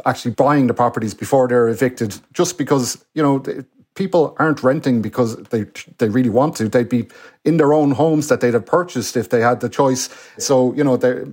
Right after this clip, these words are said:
clearly the majority of people are not yet in a position to buy if they're still renting. So how, how is that really going to help?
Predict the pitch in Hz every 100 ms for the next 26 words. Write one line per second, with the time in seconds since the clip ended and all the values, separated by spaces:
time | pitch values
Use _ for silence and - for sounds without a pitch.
0 | _ - - 170 156 127 123 120 131 135
1 | 123 127 131 127 113 - 120 117 107 -
2 | _ _ - 139 143 - 139 147 - -
3 | 127 113 113 131 - 117 127 131 120 113
4 | 117 - 123 113 123 123 131 127 127 123
5 | - - _ 143 151 139 - 156 135 127
6 | 123 123 139 143 123 123 120 113 131 123
7 | -